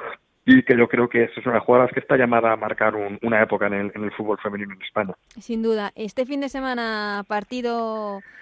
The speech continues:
Speaker 2: clave para, para el Levante, partido importante. Ya decías que viene el Barça, pero que la forma de jugar del Levante, eh, esa forma valiente, con protagonismo del balón, no va a cambiar.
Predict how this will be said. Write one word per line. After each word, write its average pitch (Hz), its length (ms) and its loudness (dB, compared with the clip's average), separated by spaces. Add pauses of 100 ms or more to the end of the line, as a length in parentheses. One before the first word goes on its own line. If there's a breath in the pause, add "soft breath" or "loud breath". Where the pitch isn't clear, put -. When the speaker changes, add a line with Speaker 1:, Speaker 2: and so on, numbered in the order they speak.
(240 loud breath)
Speaker 2:
clave 262 440 -2
para, 202 540 -2
para 202 200 -4
el 202 80 -6
Levante, 214 440 -4
partido 233 320 -6
importante. 226 840 -4
Ya 220 280 -2
decías 240 540 -6
que 196 400 -8
viene 214 220 0
el 226 80 -6
Barça, 247 400 0
pero 196 400 -2
que 190 880 -6 (480 soft breath)
la 208 160 -2
forma 233 260 -2
de 233 160 0
jugar 220 280 -2
del 220 140 0
Levante, 220 360 -2
eh, 196 520 -8
esa 196 800 -8 (300)
forma 202 280 -6
valiente, 240 600 -4
con 208 240 -10
protagonismo 208 500 -4
del 214 120 0
balón, 220 300 0
no 240 80 0
va 208 80 0
a 190 40 -6
cambiar. 202 320 -2